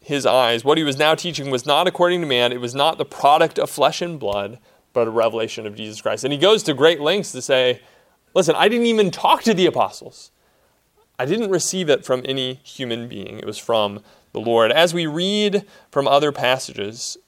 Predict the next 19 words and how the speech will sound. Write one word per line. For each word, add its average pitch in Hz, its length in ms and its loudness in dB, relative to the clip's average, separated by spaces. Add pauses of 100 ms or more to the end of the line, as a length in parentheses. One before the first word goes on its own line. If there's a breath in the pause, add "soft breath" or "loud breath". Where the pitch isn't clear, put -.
(340)
Paul 220 420 6
was 160 240 0
not 156 480 2 (280)
anti-tradition, 127 1000 -4 (320)
right? 117 300 -8 (120)
Paul, 170 300 6
we, 165 160 2
we 170 140 2
just 185 260 4
read 190 320 6
Second 175 240 4
Thessalonians 165 800 2 (200 loud breath)
and 127 120 -6
First 131 180 2
Corinthians. 160 560 -2
Paul 196 420 4 (140)
stands 214 380 4
very 202 240 6
firm 160 680 4